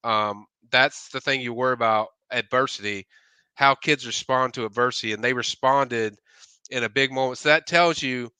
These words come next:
these guys aren't gonna be bothered if they go on the road or, or if they have to hit adversity.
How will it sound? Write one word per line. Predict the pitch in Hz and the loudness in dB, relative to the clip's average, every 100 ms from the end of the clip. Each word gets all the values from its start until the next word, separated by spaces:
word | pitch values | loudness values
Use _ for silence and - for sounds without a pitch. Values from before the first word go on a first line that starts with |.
| _ - | _ -10
these | 175 | -4
guys | 185 175 165 | 4 4 4
aren't | 160 | 0
gonna | 151 | -2
be | 139 131 | -6 -2
bothered | 127 139 139 117 | 4 4 4 -2
if | |
they | 127 | -6
go | 117 120 | -4 -4
on | 113 | -6
the | 98 | -6
road | 117 127 131 131 131 _ _ _ - | -2 0 0 -4 -6 _ _ _ -10
or, | 113 110 110 110 107 - | -4 -2 -2 -2 -6 -6
or | 120 110 107 | -4 -2 -2
if | 104 | -2
they | 117 | -2
have | 123 117 | 0 -2
to | 110 | -4
hit | 120 | -6
adversity. | 113 95 117 127 131 131 120 | -6 -2 -2 -2 -2 -2 -4